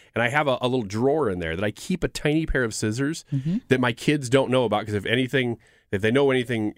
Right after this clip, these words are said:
Speaker 1: is around, they're gonna go use it when they need it. But they don't know those are there.
Speaker 2: Your secret scissors.
Speaker 1: Th-, those secret scissors are literally just for cutting tags out of shirts.
Speaker 2: Mm-hmm.
Speaker 1: That's how badly I
Speaker 2: I get
Speaker 1: hate
Speaker 2: it.
Speaker 1: tags.
Speaker 2: I get it.
Speaker 1: Okay.
Speaker 2: Same page.
Speaker 1: Good. Second thing.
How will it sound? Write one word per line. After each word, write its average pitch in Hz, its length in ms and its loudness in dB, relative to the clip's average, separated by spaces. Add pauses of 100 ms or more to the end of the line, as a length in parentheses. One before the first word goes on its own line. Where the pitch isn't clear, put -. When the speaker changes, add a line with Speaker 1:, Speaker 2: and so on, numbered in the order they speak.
(100)
Speaker 1:
is 101 160 -2
around, 98 400 0
they're 104 140 2
gonna 98 180 0
go 92 160 -2
use 87 300 -4
it 76 100 -2
when 82 140 -4
they 78 100 -4
need 73 160 -6
it. - 140 -12 (260)
But - 100 -6
they 110 60 4
don't 143 120 4
know 143 120 4
those 120 240 -2
are 101 60 -4
there. 98 260 0
Speaker 2:
Your 180 140 4
secret - 400 -2
scissors. 110 500 -4
Speaker 1:
Th-, 160 160 0
those 120 300 0
secret 151 340 0
scissors 127 480 0
are 117 140 0
literally 113 480 0
just 110 400 0
for 120 140 -2
cutting 107 360 -2
tags 98 320 -4
out 85 100 -2
of 82 80 -8
shirts. - 380 -8
Speaker 2:
Mm-hmm. 165 240 0 (160)
Speaker 1:
That's 135 220 2
how 147 180 2
badly 117 540 0
I - 40 2
Speaker 2:
I 98 40 0
get 190 160 6
Speaker 1:
hate 359 80 2
Speaker 2:
it. 427 60 4
Speaker 1:
tags. - 380 0 (240)
Speaker 2:
I 185 200 2
get 196 240 0
it. 139 220 0 (120)
Speaker 1:
Okay. 101 380 -6
Speaker 2:
Same 185 200 0
page. 143 340 0 (260)
Speaker 1:
Good. 113 260 0 (400)
Second 139 340 0
thing. 90 200 -4